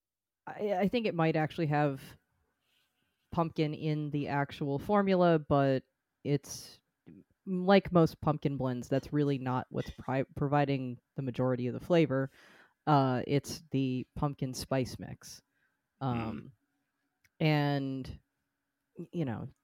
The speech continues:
Speaker 1: it, like, honestly, it's a cider with, like, pumpkin spice mix in it. Like, it's kinda hard to go wrong with that, in my opinion. Like, you can do it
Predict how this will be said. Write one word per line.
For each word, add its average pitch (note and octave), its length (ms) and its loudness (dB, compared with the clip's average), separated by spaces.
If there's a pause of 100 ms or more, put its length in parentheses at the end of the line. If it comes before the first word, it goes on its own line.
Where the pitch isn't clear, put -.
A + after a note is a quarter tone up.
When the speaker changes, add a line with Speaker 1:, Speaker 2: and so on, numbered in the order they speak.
(440)
Speaker 1:
it, F3 160 4 (440)
like, D3+ 360 0 (500)
honestly, E3 760 2
it's E3 180 4
a D3+ 40 0
cider D3+ 680 2
with, D3 340 -2
like, C3+ 300 -4
pumpkin D3 400 -4
spice C3 400 -2
mix A2+ 280 -8
in C3 120 -8
it. B2+ 180 -12
Like, A#2 360 -6 (1160)
it's F#3 200 -2
kinda D#4+ 260 2
hard D4 200 6
to D4 60 4
go B3 140 8
wrong G3+ 300 8
with E3 140 2
that, B2 200 -4
in B2+ 80 -10
my A#2+ 120 -2
opinion. A#2 500 -8 (440)
Like, D3+ 420 6
you F3+ 200 8
can G3 200 4
do B3 180 8
it D#3+ 180 10